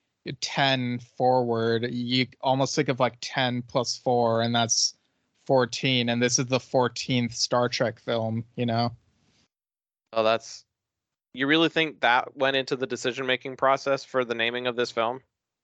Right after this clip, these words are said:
Speaker 1: Uh, maybe. <laughs>
Speaker 2: I feel like that's only something a Trekkie would think of,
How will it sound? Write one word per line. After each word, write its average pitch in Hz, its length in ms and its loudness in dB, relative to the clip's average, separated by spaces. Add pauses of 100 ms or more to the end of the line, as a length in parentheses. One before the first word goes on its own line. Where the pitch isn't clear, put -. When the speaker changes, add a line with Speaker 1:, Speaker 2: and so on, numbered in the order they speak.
(160)
Speaker 1:
Uh, 123 420 6
maybe. 131 560 0 (380)
<laughs> - 1500 -4
Speaker 2:
I 226 160 2 (140)
feel 233 200 4
like 196 240 4
that's 180 200 2
only 185 200 -4
something 165 420 -2
a 131 60 2
Trekkie - 440 -2
would 170 220 -4
think 196 240 0
of, 226 240 4